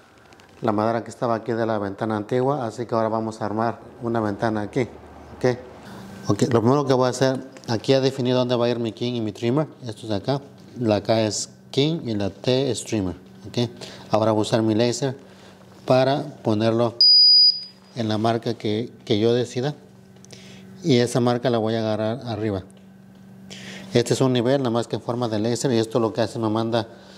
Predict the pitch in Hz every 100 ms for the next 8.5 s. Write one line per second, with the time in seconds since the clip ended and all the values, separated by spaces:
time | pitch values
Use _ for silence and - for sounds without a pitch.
0 | - - - - - - 123 107 110 127
1 | 123 117 101 120 113 123 117 110 110 95
2 | 113 104 104 131 143 - - - - -
3 | - 110 113 107 143 - - 123 120 143
4 | 143 - - - 104 110 120 110 98 113
5 | 117 117 143 117 98 98 107 110 98 110
6 | 104 - - - - - 117 127 131 135
7 | 127 143 127 123 127 131 135 131 123 131
8 | 127 127 117 127 139